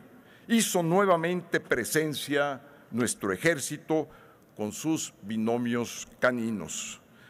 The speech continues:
que conjuntamente con la delegación mexicana rescataron a cuatro personas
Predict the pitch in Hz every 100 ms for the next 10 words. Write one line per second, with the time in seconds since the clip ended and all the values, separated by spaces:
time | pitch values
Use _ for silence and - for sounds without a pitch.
0 | - - 135 - 123 117 - 247 247 170
1 | 190 190 190 165 147 135 131 123 120 110
2 | 101 - 156 165 143 131 - 131 127 165
3 | - - - - 113 131 - - - 180
4 | 180 180 131 120 - 160 185 185 160 143
5 | 117 - 151 139 120 -